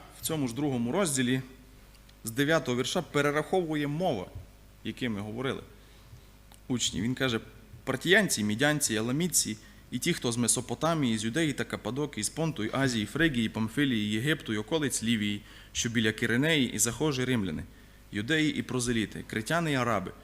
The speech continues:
Чуємо, як вони говорять нашими мовами про Божу велич». Тож усі дивувалися і розгублені говорили одне одному: «Що ж це має бути?» Мови,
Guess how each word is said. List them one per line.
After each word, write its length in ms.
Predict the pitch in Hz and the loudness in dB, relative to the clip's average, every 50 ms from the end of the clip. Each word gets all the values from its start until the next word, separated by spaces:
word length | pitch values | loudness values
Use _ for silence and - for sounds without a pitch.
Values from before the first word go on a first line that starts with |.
| - - | -14 -10
Чуємо, 380 | - - 208 185 143 120 117 127 | -4 2 4 6 6 6 4 4
як 200 | 160 185 185 - | 4 2 2 2
вони 180 | 147 180 190 | 0 2 2
говорять 380 | 160 139 156 170 190 170 147 - | 2 0 2 2 2 2 0 2
нашими 380 | 147 143 147 - 165 160 156 | 2 2 4 4 2 0 0
мовами 360 | 151 170 180 170 139 131 127 120 | 0 0 0 0 0 0 -2 -2
про 140 | - 127 | -4 -4
Божу 320 | 135 139 165 165 139 135 143 | -2 0 0 0 0 0 0
велич». 380 | 147 151 117 78 - - - - - - - - - - - - - - - - - - - | 0 0 0 0 -2 -6 -12 -16 -18 -20 -20 -20 -20 -20 -20 -20 -20 -20 -20 -20 -20 -20 -8
Тож 180 | - 127 123 - - | -6 -6 -6 -4 -4
усі 260 | 131 113 - - 117 | -2 -2 0 0 0
дивувалися 640 | 120 147 165 180 160 143 127 120 123 131 - 131 131 - - - - - - | -2 0 -2 0 0 0 0 0 0 -2 -2 -4 -6 -8 -12 -18 -20 -8 -2
і 100 | 131 135 | 0 0
розгублені 500 | 131 123 120 143 160 156 135 131 123 117 | 0 0 0 0 0 2 2 2 2 2
говорили 360 | 120 117 110 117 131 131 123 | 2 0 -2 -2 0 0 0
одне 220 | 117 113 117 120 | 0 0 0 0
одному: 360 | 117 110 104 92 87 85 92 90 | 0 0 -2 -4 -4 -6 -6 -6
«Що 200 | - - 143 156 | -4 -2 -2 0
ж 100 | - - | 2 2
це 160 | - 156 147 - - - - - - | 2 0 -2 -4 -10 -16 -18 -12 -8
має 340 | - 107 110 104 107 104 107 - - - - - | -4 -2 0 0 0 -2 -4 -8 -14 -20 -14 -10
бути?» 340 | 101 110 110 101 - - - - - - - - - - - - - - - - - - - - - - - | -6 -4 -4 -4 -4 -8 -12 -14 -16 -18 -20 -20 -20 -20 -20 -20 -20 -20 -20 -20 -20 -20 -20 -20 -18 -8 -4
Мови, 440 | 113 135 151 160 156 117 110 113 | 0 2 2 2 4 2 0 0